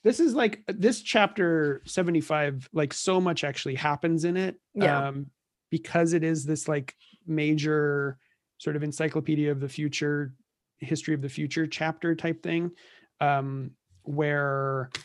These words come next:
Speaker 1: so much happens around the globe kind of simultaneously. Is this where they compare it to eighteen forty-eight, or is that a later one? Yeah,
Speaker 2: Yeah, it,
Speaker 1: eighteen forty-eight.
Speaker 2: yes.
Speaker 1: So that it becomes immediately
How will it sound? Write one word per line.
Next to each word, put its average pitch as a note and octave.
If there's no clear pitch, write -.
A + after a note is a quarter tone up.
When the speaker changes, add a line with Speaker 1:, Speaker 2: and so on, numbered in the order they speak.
Speaker 1:
so F#3+
much G3
happens F3+
around D#3
the D#3+
globe D#3
kind D#3+
of C#3
simultaneously. D#3+
Is D#3
this F#3+
where A3
they G#3+
compare F#3
it F3+
to E3+
eighteen F3+
forty-eight, F3+
or D#3
is D3
that D#3
a C#3+
later C#3+
one? B2+
Yeah, D3
Speaker 2:
Yeah, C3+
it, D#3+
Speaker 1:
eighteen E3+
forty-eight. D3+
Speaker 2:
yes. -
Speaker 1:
So G#3+
that F#3
it G3+
becomes G#3+
immediately F#3